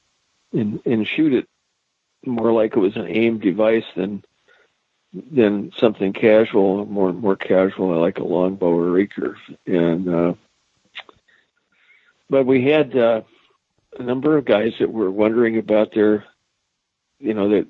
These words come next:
they had gone through the compound phase even. They'd come from recurves and they shot a compound bow. And, uh, they kind of missed their old recurves.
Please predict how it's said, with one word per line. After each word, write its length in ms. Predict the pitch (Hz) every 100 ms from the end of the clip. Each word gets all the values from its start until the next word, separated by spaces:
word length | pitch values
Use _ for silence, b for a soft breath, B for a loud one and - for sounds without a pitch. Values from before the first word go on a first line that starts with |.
| -
they 100 | 113
had 200 | 107 104
gone 240 | 117 110 120
through 180 | - 95
the 80 |
compound 680 | 95 110 101 98 92 98 95
phase 380 | 80 76 - -
even. 340 | 71 80 -
They'd 220 | 78 85 -
come 240 | 90 95
from 380 | - 82 - -
recurves 720 | 123 92 95 95 87 95 -
and 120 | 67
they 180 | 71 - -
shot 240 | 104 90
a 60 | 82
compound 600 | 90 87 85 85 80 98
bow. 300 | - 92 - _ b b b b _ _ -
And, 560 | 113 117 120 117 113
uh, 380 | 120 120 120 117 110 _ _ _ _ -
they 140 | 110
kind 220 | - 139
of 80 | 120
missed 240 | 123 120 -
their 160 | 113
old 180 | 117 107
recurves. 540 | 110 113 - 92 101